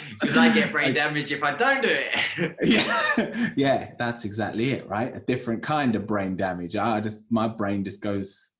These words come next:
Speaker 2: bleh, goes numb.
Speaker 1: Yeah. Yeah.
Speaker 2: Horrible. Yeah,
Speaker 1: I've, uh,
Speaker 2: stress relief,
Speaker 1: now you've
Speaker 2: that's
Speaker 1: said
Speaker 2: the
Speaker 1: it,
Speaker 2: thing.
Speaker 1: actually, it makes you think slightly. I've been on a bit of journey with that whole,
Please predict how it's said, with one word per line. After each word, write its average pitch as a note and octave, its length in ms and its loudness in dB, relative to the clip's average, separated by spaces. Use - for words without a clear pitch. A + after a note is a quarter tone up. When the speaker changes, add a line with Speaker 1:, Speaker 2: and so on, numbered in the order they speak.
Speaker 2:
bleh, A#2 320 -2
goes G#2+ 240 0
numb. A#2 380 2
Speaker 1:
Yeah. F2+ 80 -10
Yeah. F#2+ 280 -6
Speaker 2:
Horrible. D#2+ 500 -10
Yeah, - 100 -2
Speaker 1:
I've, F3+ 160 2
uh, A#3 220 6
Speaker 2:
stress G#3+ 120 -2
relief, E3+ 180 -6
Speaker 1:
now B3+ 40 -2
you've B3 80 -10
Speaker 2:
that's - 140 -10
Speaker 1:
said B3+ 100 -2
Speaker 2:
the - 20 -2
Speaker 1:
it, D3+ 40 -2
Speaker 2:
thing. D3+ 60 0
Speaker 1:
actually, C#3 400 -4
it E3+ 80 -6
makes F3+ 220 -2
you E3+ 60 -6
think E3+ 320 -8
slightly. A#2 420 -8
I've C#3 160 -4
been A3 140 -2
on A#3 140 -2
a F3 40 -6
bit E3+ 140 -4
of C#3 160 -14
journey F3 540 -4
with G#2 160 -10
that G#2+ 160 -4
whole, G#2 420 -6